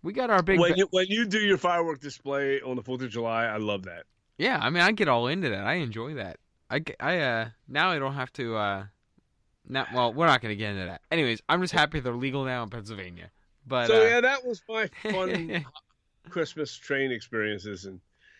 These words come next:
Speaker 2: but, um,
Speaker 1: I remember
Speaker 2: yeah.
Speaker 1: when I was, now, when I was a young, young, very,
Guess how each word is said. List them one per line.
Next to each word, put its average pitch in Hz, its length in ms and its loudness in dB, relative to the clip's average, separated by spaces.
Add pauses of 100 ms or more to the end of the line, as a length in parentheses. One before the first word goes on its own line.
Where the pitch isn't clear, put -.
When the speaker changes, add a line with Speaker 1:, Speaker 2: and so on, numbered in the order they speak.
(320)
Speaker 2:
but, 107 200 4
um, 101 240 2
Speaker 1:
I - 40 2
remember 320 440 2
Speaker 2:
yeah. - 40 4
Speaker 1:
when 180 240 2
I 190 100 8
was, 254 300 -2
now, 170 320 2
when 156 200 -4
I 190 60 -2
was 208 200 -8
a 131 60 -8
young, 139 380 -2
young, 123 440 -2 (160)
very, 143 280 -2